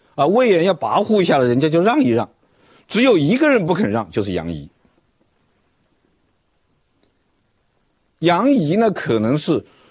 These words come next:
一个书生，他还是有点书生意气。那我凭什么就给你这个武夫让三分呢？偏不让。于是魏延就恨，恨得不得了，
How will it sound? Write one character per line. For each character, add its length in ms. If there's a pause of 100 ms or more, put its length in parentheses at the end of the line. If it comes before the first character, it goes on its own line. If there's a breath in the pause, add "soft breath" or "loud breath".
一 140
个 100
书 280
生， 200
他 160
还 160
是 100
有 120
点 160
书 180
生 200
意 240
气。 220 (840)
那 120
我 180
凭 260
什 140
么 100
就 140
给 100
你 140
这 100
个 80
武 220
夫 240
让 240
三 200
分 180
呢？ 100 (840)
偏 200
不 60
让。 160 (1200 soft breath)
于 60
是 100
魏 320
延 160
就 100
恨， 320
恨 280
得 40
不 80
得 120
了， 260